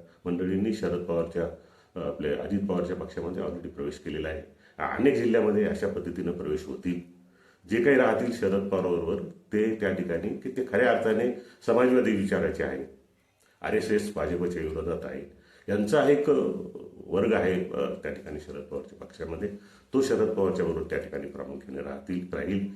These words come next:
आणि त्याचं नेतृत्व भविष्यामध्ये या ठिकाणी सुप्रियाताई सुळे किंवा जितेंद्र आव्हाड यांचे सारखे जे आहेत पुरोगामी विचाराचे, हे नेतृत्व करतील आणि अशा पद्धतीनं महाराष्ट्राचं राजकारण हे भविष्यामध्ये त्या ठिकाणी वाटचाल करेल.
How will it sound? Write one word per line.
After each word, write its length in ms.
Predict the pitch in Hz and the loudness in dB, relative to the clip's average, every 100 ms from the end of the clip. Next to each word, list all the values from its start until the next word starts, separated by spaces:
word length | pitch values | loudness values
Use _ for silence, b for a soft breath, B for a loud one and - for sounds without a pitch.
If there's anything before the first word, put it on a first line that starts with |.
| B B | B B
आणि 200 | 92 95 | -4 0
त्याचं 260 | 98 98 131 | 2 4 4
नेतृत्व 380 | 123 - 110 107 | 4 2 -2 0
भविष्यामध्ये 640 | 90 87 - 78 76 95 | 0 0 -2 -6 -6 -4
या 80 | 82 | -4
ठिकाणी 440 | - - 73 76 78 b b b - | -6 -10 -8 -8 -10 b b b -12
सुप्रियाताई 360 | 85 82 85 | -4 -2 -2
सुळे 320 | 85 78 85 85 | -2 -2 -4 -4
किंवा 200 | - 76 | -6 -8
जितेंद्र 400 | 73 85 76 78 | -6 -4 -4 -4
आव्हाड 260 | 76 76 | -4 -4
यांचे 420 | 73 82 92 95 - | -6 -2 0 0 -4
सारखे 280 | 76 - 104 | -12 -8 -4
जे 160 | 95 92 | 0 0
आहेत 300 | 80 90 90 | 0 -2 -2
पुरोगामी 400 | 80 80 78 71 | -4 -4 -4 -6
विचाराचे, 640 | 67 67 69 - 104 - B B B _ _ - | -6 -8 -8 -6 -8 -8 B B B _ _ -2
हे 80 | 113 | 0
नेतृत्व 460 | 104 101 95 90 | 2 2 0 -2
करतील 400 | 87 80 85 123 - B _ | -2 -2 0 -2 -4 B _
आणि 40 | 80 | -8
अशा 300 | - - 131 | -4 0 2
पद्धतीनं 500 | 113 101 101 113 135 | 2 0 0 2 2
महाराष्ट्राचं 580 | 101 92 87 92 87 | 2 0 -2 -4 -2
राजकारण 480 | 87 - - 85 80 | -2 -4 -4 -4 -4
हे 100 | 78 78 - - | -8 -10 -16 -10
भविष्यामध्ये 540 | 71 - 80 73 85 | -10 -8 -12 -10 -8
त्या 100 | - | -10
ठिकाणी 300 | - - 85 | -12 -10 -8
वाटचाल 320 | 80 - - | -8 -8 -14
करेल. 400 | - - - - | -16 -18 -20 -20